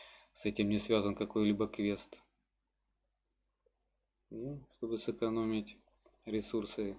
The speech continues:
компьютера, на котором вы играете, то лучше, конечно, убрать ненужные элементы, которые не несут никакой нагрузки смысловой и визуальной.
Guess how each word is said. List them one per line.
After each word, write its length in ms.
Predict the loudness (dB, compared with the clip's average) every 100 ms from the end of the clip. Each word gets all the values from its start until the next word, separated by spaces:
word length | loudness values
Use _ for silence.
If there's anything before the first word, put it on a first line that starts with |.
| -10
компьютера, 420 | -6 -2 -2 0
на 120 | 0
котором 400 | 0 0 2 2
вы 100 | 0 0
играете, 420 | 0 -2 -2 -8
то 180 | -12 -10
лучше, 440 | -8 -8 -10 -12
конечно, 360 | -10 -8 -6 -8
убрать 360 | -4 -4 -4 -10 -20 -20 -20 -20 -20 -18 -6
ненужные 460 | -4 -2 0 0
элементы, 520 | 0 0 2 0 -2 -8
которые 560 | -10 -6 -2 -2 -6 -10 _ _ _ _ _ _
не 140 | -4 -2
несут 600 | -2 -4 -2 -2 -2 -14 -20 _ -8
никакой 880 | -6 -6 -6 -8 -6 -2 0 0 -4 -14 _ _ _ -8
нагрузки 920 | -2 0 4 4 2 -4 -10 -8 -8 -10 _ _ _ _ _ _ _ -20
смысловой 840 | -10 -6 -6 -6 -6 -2 -2 -4
и 200 | -6 -6
визуальной. 720 | -6 -2 2 2 0 -4 -10